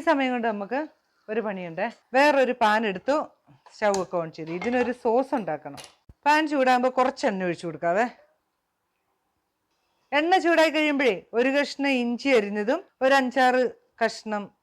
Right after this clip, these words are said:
വെളുത്തുള്ളി അരിഞ്ഞതും കൂടെ ഇതിലേക്ക് ഇട്ട് കൊടുക്കുക. ഇതൊന്ന് ചെറുതായിട്ടൊന്ന് വഴന്ന് വരട്ടെ. ഇഞ്ചിയും വെളുത്തുള്ളിയും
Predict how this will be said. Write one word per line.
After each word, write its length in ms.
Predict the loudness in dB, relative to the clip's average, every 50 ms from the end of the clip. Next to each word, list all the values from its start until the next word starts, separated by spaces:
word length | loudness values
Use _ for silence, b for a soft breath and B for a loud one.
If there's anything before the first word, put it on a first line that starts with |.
| -6 -2
വെളുത്തുള്ളി 440 | -2 -2 -2 -2 -2 -2 -2 0 -2 -2
അരിഞ്ഞതും 340 | -2 -4 -8 -10 -10 -10 -8 -6
കൂടെ 180 | -4 -4 -4 -4 -8 _ _ _ _ _ _ _ _ -8 -6
ഇതിലേക്ക് 280 | -4 -4 -4 -4 -6 -10
ഇട്ട് 100 | -10 -12 -12
കൊടുക്കുക. 260 | -12 -14 -18 -20 -20 _ _ _ _ -20 -20 -20 -20 _ _ _ -20 -20 -20 _ _ -20 -20 -20 _ _ _ _ _ _ _ _ _ _ _ _ _ _ _ _ _ _ -8
ഇതൊന്ന് 440 | -6 -6 -6 -6 -8 -10 -12 -12 -12 -14 -16 _ _ _ -10 -8
ചെറുതായിട്ടൊന്ന് 760 | -6 -4 -4 -2 0 2 2 2 2 0 -4 -8 -8 -6 -4 -4
വഴന്ന് 280 | -4 -4 -6 -8 -10 -10
വരട്ടെ. 300 | -10 -12 -10 -10 -10 -10 -10 -12 -18 _ _ _ _ _ _ _ -2 -2
ഇഞ്ചിയും 280 | -2 0 0 2 2 2
വെളുത്തുള്ളിയും 440 | 2 2 2 0 2 2 0 0 0